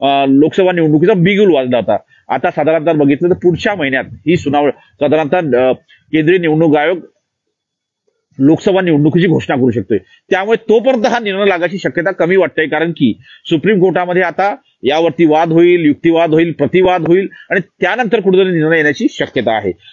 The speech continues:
पण तोपर्यंत म्हणजे लोकसभा निवडणूक आटोपली असेल असं शक्यता आहे आणि त्यामुळे शरदचंद्र पवार म्हणजे शरद पवार यांना राष्ट्रवादी काँग्रेस पार्टी शरदचंद्र पवार हे नाव वापरण्याची मुभा मिळेल. सोबतच तीन चिन्हाचा पर्याय यापूर्वी राष्ट्रवादी काँग्रेस पक्षाने सुचवलेला आहे, त्यामध्ये वटवृक्ष या चिन्हासाठी,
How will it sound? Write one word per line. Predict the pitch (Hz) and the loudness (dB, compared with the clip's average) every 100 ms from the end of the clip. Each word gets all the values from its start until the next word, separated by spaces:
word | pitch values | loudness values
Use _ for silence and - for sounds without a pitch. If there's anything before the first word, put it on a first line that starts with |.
| _ | _
पण | 180 | -6
तोपर्यंत | 160 226 254 226 180 131 120 - _ | -2 0 0 0 -2 -2 -4 -6 _
म्हणजे | 127 151 | 0 2
लोकसभा | 160 196 196 | 2 2 0
निवडणूक | 185 185 196 - | 0 0 0 -2
आटोपली | 139 170 196 | -2 -2 0
असेल | 202 - 226 147 | 0 -2 -4 -4
असं | - | -4
शक्यता | 170 160 208 196 | -4 -4 -4 -2
आहे | 208 226 | -2 -2
आणि | 208 180 | -2 -2
त्यामुळे | 170 185 190 233 247 - _ - | -2 -2 0 0 -2 -12 _ -6
शरदचंद्र | 196 226 220 196 | -2 -2 -2 -2
पवार | 156 160 160 113 - 113 | 0 0 0 -4 -10 -4
म्हणजे | 127 147 | -2 0
शरद | 185 226 | -2 -4
पवार | - 160 139 | -2 0 0
यांना | 131 151 156 | -2 -2 -2
राष्ट्रवादी | 139 165 165 | -2 0 0
काँग्रेस | 156 147 156 | 0 0 -2
पार्टी | 165 175 165 107 - _ | -2 -2 -2 -4 -8 _
शरदचंद्र | - 214 220 - - 233 254 | -4 -2 -2 -8 -4 0 0
पवार | 165 143 127 | 0 0 0
हे | 107 160 | 0 -2
नाव | 151 160 170 117 | -2 -2 -4 -2
वापरण्याची | 127 160 143 131 | -2 0 -2 -2
मुभा | 214 220 165 | 0 2 0
मिळेल. | 117 104 80 - _ _ _ _ | -2 -4 -6 -10 _ _ _ _
सोबतच | 208 247 247 | 0 0 0
तीन | 240 269 | 0 0
चिन्हाचा | 208 214 226 233 | 0 -2 0 -2
पर्याय | - 180 214 | -2 -2 0
यापूर्वी | 196 180 190 202 | -2 -2 0 2
राष्ट्रवादी | 202 - 175 175 | 0 0 0 0
काँग्रेस | 156 156 | 0 0
पक्षाने | 139 135 156 208 | -2 -4 -4 -6
सुचवलेला | - 131 135 131 131 | -4 -2 0 0 -2
आहे, | 143 | -4
त्यामध्ये | - - _ 156 165 202 | -8 -20 _ -4 0 0
वटवृक्ष | 175 139 165 254 202 - 156 | 2 0 0 0 0 -2 -2
या | 113 120 156 | 0 0 -2
चिन्हासाठी, | 151 147 165 147 | -4 -4 -2 -2